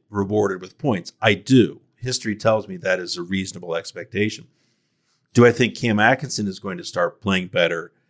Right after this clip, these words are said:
and through that better play is going to be re-, rewarded with points and goals and, and good games? I do. I s-, I still believe that. I think history is my guide there as well. So the, the,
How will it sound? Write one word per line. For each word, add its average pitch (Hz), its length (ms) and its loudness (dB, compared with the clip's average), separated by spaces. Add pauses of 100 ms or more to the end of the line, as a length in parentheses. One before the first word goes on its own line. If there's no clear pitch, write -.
(320)
and 101 180 2
through 120 180 10
that 101 220 6
better 95 180 -2
play 95 260 -6
is 92 120 -6
going 95 160 -8
to 87 60 -8
be 87 160 -10
re-, 85 160 -10 (180)
rewarded 95 540 2
with - 180 -18
points 92 360 -6
and 82 120 -20
goals 92 380 -4
and, 78 220 -18 (380)
and 87 200 -6
good 101 220 6
games? 110 420 0 (120)
I 151 140 8
do. 165 460 2 (340)
I 117 80 4
s-, - 200 2
I 104 180 6
still 113 600 -2 (260)
believe 101 320 2
that. 107 180 0
I 101 60 0
think 98 200 -12
history 101 400 -6
is 95 180 -10
my 95 200 -4
guide 92 420 0 (480)
there 104 160 6
as 101 140 2
well. 135 180 2
So 98 320 -2 (400)
the, 120 200 4
the, 104 220 -2